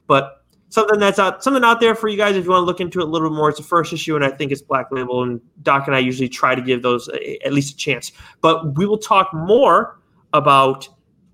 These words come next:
um, Three Jokers, which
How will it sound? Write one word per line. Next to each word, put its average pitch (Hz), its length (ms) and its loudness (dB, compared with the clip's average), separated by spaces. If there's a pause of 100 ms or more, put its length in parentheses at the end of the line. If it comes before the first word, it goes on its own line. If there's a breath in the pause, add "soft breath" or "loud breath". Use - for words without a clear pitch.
um, 123 540 2 (760)
Three 165 200 2
Jokers, 147 760 0 (240)
which 139 340 -6